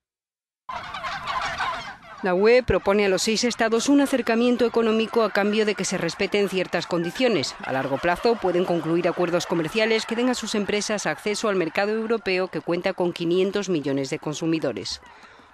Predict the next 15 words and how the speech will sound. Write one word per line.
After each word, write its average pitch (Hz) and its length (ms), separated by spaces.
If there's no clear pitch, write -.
A 185 120
cambio, 220 420
las 196 220
empresas 165 440
de 156 120
la 165 100
U 185 160
E 185 80
tendrán 180 580
facilidades 180 760
de 160 100
acceso 131 460
a 120 60
sus - 240
mercados. 135 580